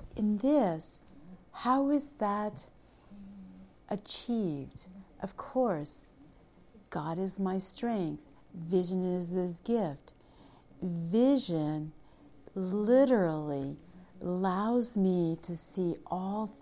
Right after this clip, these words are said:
things in harmony because I know myself, and so therefore I know everything.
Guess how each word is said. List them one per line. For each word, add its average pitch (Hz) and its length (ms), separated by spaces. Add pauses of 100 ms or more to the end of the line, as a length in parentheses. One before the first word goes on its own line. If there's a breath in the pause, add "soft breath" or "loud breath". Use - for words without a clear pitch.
things 175 760 (800)
in 202 120
harmony 190 840 (500 loud breath)
because 208 460 (480 loud breath)
I 208 200
know 208 440
myself, 185 1040 (520 loud breath)
and 180 220
so 185 260
therefore 175 520
I 165 140
know 156 360
everything. 151 800